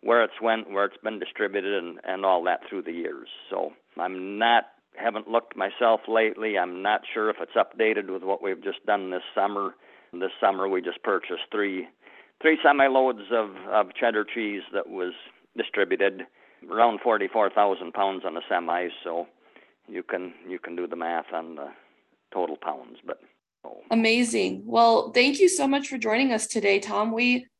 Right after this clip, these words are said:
Speaker 2: really appreciate it. You shared a lot of great information, and hopefully we can have you on for a follow-up about this bill if anything happens to move forward about it.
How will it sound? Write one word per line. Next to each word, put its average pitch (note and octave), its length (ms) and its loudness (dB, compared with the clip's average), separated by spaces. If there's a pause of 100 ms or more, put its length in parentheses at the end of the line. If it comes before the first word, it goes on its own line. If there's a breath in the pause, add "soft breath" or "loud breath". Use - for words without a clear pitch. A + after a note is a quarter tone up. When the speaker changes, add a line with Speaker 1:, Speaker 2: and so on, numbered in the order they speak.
Speaker 2:
really A#3+ 340 2
appreciate A3 680 0
it. F#3+ 120 4
You G#3+ 100 0
shared A3+ 180 0
a A3 40 4
lot G#3+ 160 6
of G#3 100 -2
great G#3+ 240 6
information, G#3+ 720 -2
and G3 240 -2 (300 loud breath)
hopefully C#4+ 360 2
we B3+ 180 2
can A#3 300 0
have A#3 240 2
you A3+ 120 0
on A#3+ 200 4
for A3 140 2
a G#3 40 0
follow-up A3 540 4
about G3 300 2
this G3 340 -2 (160)
bill G#3 460 4
if - 320 4
anything G#3 420 0
happens G#3 460 -2
to A3+ 80 -4
move G#3+ 200 0
forward B3 300 2
about - 240 0
it. - 180 -4